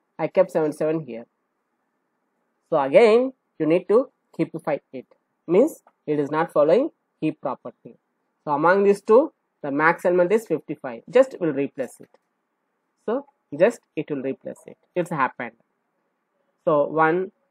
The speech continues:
two, three, four, five. Again, this will remove. So fifty-five will come here and fifteen will come here. Again, it is not following heap property. So among these two, twenty-three is max.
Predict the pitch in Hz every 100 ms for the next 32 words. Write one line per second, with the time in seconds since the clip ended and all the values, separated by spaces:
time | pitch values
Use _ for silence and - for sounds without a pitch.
0 | - 156 160 190 _ _ - 156 160 190
1 | - _ _ - 156 160 208 _ _ _
2 | 147 120 117 160 156 160 127 127 - -
3 | 147 185 180 156 139 123 123 _ _ _
4 | _ _ _ _ _ _ - 190 185 -
5 | _ _ 190 180 208 220 214 254 _ -
6 | 170 165 175 185 165 143 196 - _ _
7 | _ _ 151 143 139 131 135 _ _ _
8 | _ _ - _ - 160 - 190 175 139
9 | 135 127 127 117 117 _ _ _ _ _
10 | _ 151 233 254 202 190 180 180 185 170
11 | 180 240 - 151 - 139 123 - - 117
12 | _ _ - 226 311 - _ _ _ _
13 | - 147 156 165 156 - 226 302 - 151
14 | 147 143 165 151 143 135 -